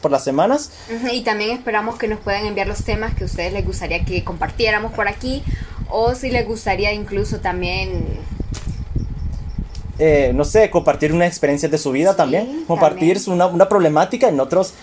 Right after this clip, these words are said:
Speaker 1: bueno, le entramos al podcast de forma anónima también, vamos a decir quiénes son y hablar de unos casos que ustedes quisieran que nosotros habláramos y opiran-, opináramos con respecto a esto. Y si de amor, de celos, todas estas problemáticas, pues las podemos plantear también.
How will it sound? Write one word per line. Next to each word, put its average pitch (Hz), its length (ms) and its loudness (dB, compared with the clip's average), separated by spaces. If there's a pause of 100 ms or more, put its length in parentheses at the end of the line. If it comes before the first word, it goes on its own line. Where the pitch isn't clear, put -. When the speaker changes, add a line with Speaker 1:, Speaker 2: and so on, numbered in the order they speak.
(200)
Speaker 1:
bueno, 143 160 2
le 165 80 2
entramos 123 340 2
al 147 120 0
podcast 175 360 4
de 139 120 2
forma 135 240 2
anónima 185 480 6
también, 196 220 6
vamos 139 120 2
a 123 40 2
decir 127 180 -6
quiénes 151 240 0
son 214 120 2
y 254 80 4
hablar 147 220 2
de 135 80 -2
unos 135 160 0
casos 147 240 -2
que 143 60 -2
ustedes 123 180 -2
quisieran 120 300 0
que 120 40 -6
nosotros 110 280 -2
habláramos 117 500 0
y 117 60 -2
opiran-, 117 500 2
opináramos 135 920 2 (420)
con 131 80 0
respecto 123 340 -2
a 85 100 2
esto. - 260 -6 (600)
Y 143 300 2
si 147 220 0
de 143 80 4
amor, 147 360 8
de 127 120 2
celos, 147 640 6
todas - 80 -4
estas 147 180 2
problemáticas, 147 500 2
pues 160 120 4
las 135 80 2
podemos 196 240 6
plantear 180 360 6
también. 117 380 0